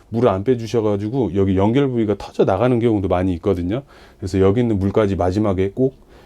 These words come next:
이렇게 해주셔야 되는데 수전에 있는 물을 빼실 때는 가장 마지막에 물통에 물 빼주시고 라인에 있는 물을 빼주시고 그 다음에 해주시는 방법이 가장 정확한 방법이세요. 그래서 빼는 방법 굉장히 간단합니다. 메인 전원은 꼭 꺼주셔야 돼요.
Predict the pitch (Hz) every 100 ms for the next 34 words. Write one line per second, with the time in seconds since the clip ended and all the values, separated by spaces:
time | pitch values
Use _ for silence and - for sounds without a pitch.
0 | - 95 92 - 107 98 - 185 185 165
1 | 131 117 107 117 185 214 - - - -
2 | - - - - - - 233 262 240 180
3 | 170 143 127 139 190 202 196 165 160 -
4 | 156 151 101 104 127 110 85 80 - 101
5 | 117 139 156 135 113 113 143 131 127 143
6 | 208 262 - - - - 113 123 147 143
7 | 127 120 101 120 127 185 208 180 160 -
8 | 143 180 180 160 165 151 160 135 107 104
9 | 104 - 104 98 104 104 98 101 95 92
10 | 90 87 95 - - - - - - 107
11 | 143 143 - - - - - 196 233 165
12 | 139 147 131 139 131 151 - 120 135 135
13 | 143 113 95 135 185 139 151 151 139 220
14 | 233 240 247 202 156 117 131